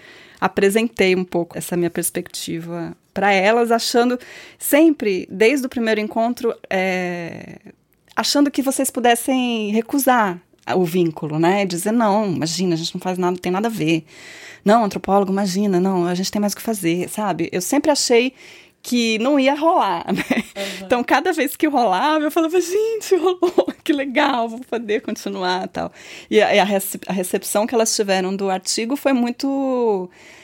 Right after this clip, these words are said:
Speaker 1: positiva, assim, do tipo, "Tá, beleza", viram várias fotos de mulheres com sangue menstrual na cara, coisa que, às vezes, em redes sociais, né, dá aquelas polêmicas, tem reações muito, é, preconceituosas, muito misóginas, né, e eu achei que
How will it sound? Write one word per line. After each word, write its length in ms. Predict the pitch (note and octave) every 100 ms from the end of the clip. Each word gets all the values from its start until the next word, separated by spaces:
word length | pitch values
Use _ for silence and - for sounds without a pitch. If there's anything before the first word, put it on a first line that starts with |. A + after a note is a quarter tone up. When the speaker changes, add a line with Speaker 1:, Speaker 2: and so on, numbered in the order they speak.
| -
Speaker 1:
positiva, 760 | A3 A3 D#4+ - C#4 C4 F#3+ F3
assim, 220 | - F#3
do 100 | F#3+
tipo, 360 | - G#3 -
"Tá, 480 | G#3+ - B3+ G#3+ D#3+
beleza", 580 | D#3 F3 A3 G3 E3+ E3
viram 320 | E3 E3+ E3
várias 320 | F3+ E3+ G#3+ -
fotos 340 | G3 - G3
de 60 | G3
mulheres 380 | G3 F#3 F#3+
com 160 | - G3+
sangue 240 | - F#3+ F#3+
menstrual 340 | F#3+ - F3+
na 140 | G3+
cara, 500 | - A#3 G#3+ A3 F#3+
coisa 260 | - G3 A3
que, 300 | A3+ A3 G3+ - - - -
às 120 | G3+
vezes, 200 | G3+ G3
em 80 | G3
redes 220 | F#3+ F#3+
sociais, 540 | F3+ F3+ F3+ F3 F#3+ G3
né, 240 | G#3 A#3+
dá 160 | G3 G3
aquelas 320 | G#3+ F#3 F#3
polêmicas, 720 | - B3 A3 A3+ G#3+ F#3 F3+
tem 160 | - F#3
reações 480 | F3+ F3+ F#3 F3+ F#3
muito, 380 | F#3+ F3+ F3+ - - - - -
é, 580 | G#3 D#3+ D3 C#3+ C#3 C#3 -
preconceituosas, 1300 | F3 G#3 - G3+ C4+ B3 G#3 A#3 G3+ E3+ D#3+ D#3+
muito 280 | E3+ F3 G3+
misóginas, 1000 | A3 G3 F#3+ G#3+ A3 F#3+ F3 F3 E3 D#3+
né, 280 | G#3+ A#3 G3+
e 140 | F#3
eu 160 | F#3+ G3
achei 320 | A3+ - A3+
que 360 | A3 B3 B3